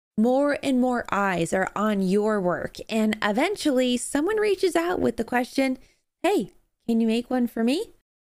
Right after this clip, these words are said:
Skilled work attracts attention, no matter the field. And let's face it, we all have different areas of strength.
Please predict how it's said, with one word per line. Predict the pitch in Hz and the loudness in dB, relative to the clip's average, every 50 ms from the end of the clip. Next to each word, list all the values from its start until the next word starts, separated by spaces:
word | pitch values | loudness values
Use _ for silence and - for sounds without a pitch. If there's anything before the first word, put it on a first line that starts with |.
| _ _ _ | _ _ _
Skilled | - - - - - 294 302 320 330 339 349 330 | -12 -12 -6 0 2 2 2 4 2 0 0 0
work | 269 240 254 262 254 254 254 - - - | 0 0 2 2 2 0 -2 -4 -6 -6
attracts | - 226 - - - 214 202 208 214 214 - - - | -6 -6 -4 -4 -2 0 0 0 -2 -4 -10 -12 -8
attention, | - 208 - - - - 170 175 - - - - - 110 - - - _ | -8 -6 -6 -6 -4 -4 -4 -4 -4 -4 -4 -4 -4 -8 -12 -14 -8 _
no | 240 254 294 302 302 302 302 | -2 0 2 2 0 0 0
matter | 277 254 226 202 202 240 285 359 403 | 0 0 0 0 0 0 0 -2 -2
the | - 403 370 | -2 -4 -6
field. | - 226 240 302 311 - - - - - - _ _ _ _ _ - | -4 -4 -2 0 0 0 -2 -4 -8 -14 -18 _ _ _ _ _ -4
And | 330 339 330 320 320 - - | -2 -2 -2 -2 -4 -6 -4
let's | - 349 359 349 - - | -4 -4 -4 -4 -4 -4
face | 262 208 185 - - | -4 -2 -4 -4 -2
it, | - 127 - - - _ _ _ | -2 -2 -4 -6 -12 _ _ _
we | - 302 330 339 339 - | 0 2 2 2 2 0
all | - 285 294 294 285 277 | 0 0 2 2 2 0
have | 269 269 269 269 214 | 0 0 0 0 0
different | 240 240 - 226 202 - - | -2 -2 -2 -4 -6 -6 -4
areas | - 196 180 185 196 185 180 175 - | -2 0 0 2 2 2 0 0 0
of | 175 175 165 | -2 -4 -4
strength. | - - 175 143 - - - - - | -4 -6 -6 -6 -6 -8 -12 -20 -20